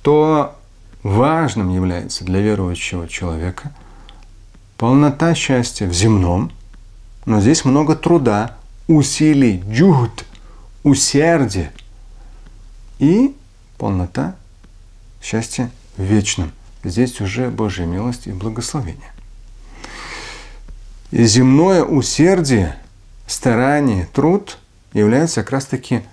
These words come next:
причиной к результату вечному. В этом контексте четвертая сура, сто тридцать четвертый аят в моем богословском переводе. Посмотрите, это первый том из четырех. В оригинале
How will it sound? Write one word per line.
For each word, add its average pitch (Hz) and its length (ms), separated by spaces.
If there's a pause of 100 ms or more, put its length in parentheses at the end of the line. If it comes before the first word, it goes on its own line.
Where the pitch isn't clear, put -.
(500)
причиной 147 520
к 180 300 (360)
результату 107 760
вечному. - 560 (1600)
В 139 80
этом 196 280
контексте 190 680
четвертая 196 500
сура, 247 280
сто - 220
тридцать 175 400
четвертый 139 800
аят - 140
в - 40
моем 113 260
богословском 113 560
переводе. 92 440 (140)
Посмотрите, 131 760
это 120 220
первый 170 340
том 147 260
из 127 80
четырех. 123 640 (2750)
В 123 100
оригинале 190 840